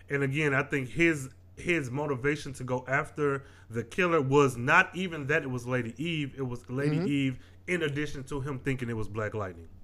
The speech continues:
Speaker 2: And then here's the thing, too, that really trips me out. You're taking it upon yourself to help Black Lightning because you know, appa-, you know, Black
Speaker 1: Yep,
Speaker 2: Lightning makes a
Speaker 1: yep,
Speaker 2: speech
Speaker 1: I know
Speaker 2: about
Speaker 1: where you're
Speaker 2: green
Speaker 1: going.
Speaker 2: light,
Speaker 1: Yep, yep.
Speaker 2: making a speech about green light being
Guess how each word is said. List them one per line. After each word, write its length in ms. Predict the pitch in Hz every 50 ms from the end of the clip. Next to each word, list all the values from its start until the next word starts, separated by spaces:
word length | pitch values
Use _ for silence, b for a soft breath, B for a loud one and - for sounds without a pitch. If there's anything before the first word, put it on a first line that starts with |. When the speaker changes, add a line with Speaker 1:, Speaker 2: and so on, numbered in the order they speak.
| - - - - - - - B B B B B -
Speaker 2:
And 160 | 269 294 302
then 260 | 339 339 339 320 294
here's 240 | 247 285 339 330 269
the 80 | 247 233
thing, 260 | - 240 226 214 196
too, 140 | - 220 202
that 120 | 165 151
really 200 | 147 156 151 139
trips 260 | - - 139 117 -
me 160 | 123 113 104
out. 160 | 98 87 82 b b b b b b -
You're 580 | - 135 175 262 320 359 320 294 480 185 - - - - - - - - - - - - - - - - -
taking 320 | - - 254 277 269 269 240
it 100 | 214 190
upon 360 | 160 - - 208 214 214 190
yourself 340 | 185 180 - - 185 170 -
to 120 | - 156
help 340 | - - 156 190 208 - -
Black 240 | 170 175 165 123 107
Lightning 280 | 147 165 160 151 151
because 260 | 147 - 151 135 117
you 100 | 147 160
know, 380 | 147 147 151 190 220 220 185 170 B B B B
appa-, 460 | 127 - - 180 214 - 147 160 160 165
you 120 | 180 185
know, 220 | 170 156 143 143
Black 280 | 139 135 139 196 226 143
Speaker 1:
Yep, 140 | 147 156 170
Speaker 2:
Lightning 180 | 185 180 180
makes 160 | 170 185 160 147
a 40 |
Speaker 1:
yep, 180 | 147 156 180 -
Speaker 2:
speech 80 | - 123
Speaker 1:
I 40 | 123
know 120 | 127 127
Speaker 2:
about 60 | 131
Speaker 1:
where 80 | 135 139
you're 100 | 143 147
Speaker 2:
green 180 | - 139 135 117
Speaker 1:
going. 100 | 107 101
Speaker 2:
light, 120 | 101 107
Speaker 1:
Yep, 360 | 113 127 139 143 - - - - -
yep. 280 | 110 120 131 135 151 151
Speaker 2:
making 240 | 233 226 214 208 170
a 40 |
speech 300 | 160 - - - - -
about 260 | - - 190 160 139 143
green 320 | 147 180 202 208 202 190
light 200 | 196 196 185 -
being 320 | 165 170 165 165 156 151